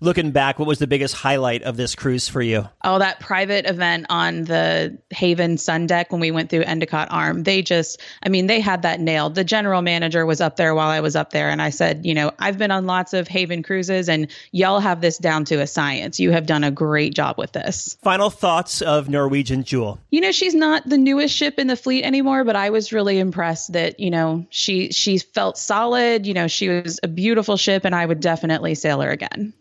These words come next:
Speaker 1: All right, we've been talking with Rachel about her seven-night cruise on Norwegian Jewel from Vancouver up to Alaska and back. Rachel, thanks so much for sharing this review. I appreciate it.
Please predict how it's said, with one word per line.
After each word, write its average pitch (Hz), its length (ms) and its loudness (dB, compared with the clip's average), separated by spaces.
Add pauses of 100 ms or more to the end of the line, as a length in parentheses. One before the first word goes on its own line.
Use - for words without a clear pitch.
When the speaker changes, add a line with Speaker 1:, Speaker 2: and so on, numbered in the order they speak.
(220)
Speaker 1:
All 123 160 0
right, 139 220 4
we've 135 80 0
been 135 140 -4
talking 147 400 -2
with 131 160 -2
Rachel 170 500 0
about 151 360 2
her 143 180 0
seven-night 160 640 0
cruise 170 420 -2
on 139 320 0
Norwegian 135 580 0
Jewel 151 300 2
from 135 300 -4
Vancouver 190 640 0
up 170 160 -2
to 170 160 0
Alaska 160 420 2
and 151 240 -2
back. 170 360 0 (240)
Rachel, 214 320 2
thanks 208 240 -2
so 208 160 0
much 180 200 0
for 180 120 0
sharing 170 280 2
this 156 160 0
review. 143 280 2
I 131 80 4
appreciate 135 500 2
it. 123 180 -2